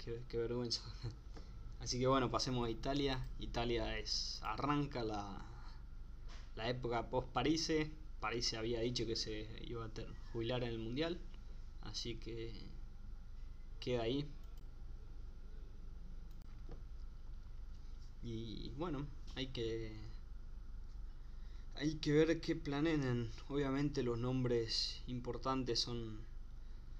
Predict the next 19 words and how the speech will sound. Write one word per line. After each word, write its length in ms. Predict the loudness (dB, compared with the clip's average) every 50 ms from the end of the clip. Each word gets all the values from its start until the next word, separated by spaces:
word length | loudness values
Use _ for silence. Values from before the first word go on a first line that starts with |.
| -8 -8 -8 -6
son 160 | -2 0 0
los 100 | 0 2
de 80 | 4 2
siempre. 640 | 4 4 4 4 4 2 2 4 4 6 4 4
Jake 240 | 4 4 4 4 4 2
Polledri 560 | 2 4 4 6 6 6 8 8 8 8 6
viene 220 | 6 4 4 0
jugando 320 | -2 -4 -4 -4 -4 -2 -2
muy 180 | -2 -2 0
bien. 480 | 2 4 6 6 6 4 4 2 0 -2 -4 -6 -6 -6 -6 -8 -6 -8 -8 -6 -6 -8 -8 -8 -6 -6 -6
Eh, 360 | -6 -6 -6 -6 -6 -6 -6 -6 -8 -8 -8 -8 -8 -6
en, 440 | -4 -2 -2 -2 -2 -2 -4 -6 -4
en 140 | -4 -4 -4
los 100 | -2 2
backs, 420 | 6 6 6 6 4 2 -2 -2
Tommaso 500 | -2 0 0 0 0 0 -2 0 4 6 6
Allen, 460 | 6 6 4 4 4 2 2 0 -2
Carlos 280 | -2 -2 -2 -2 -2 -2
Cana, 500 | -2 0 2 2 4 4 2 2 0 0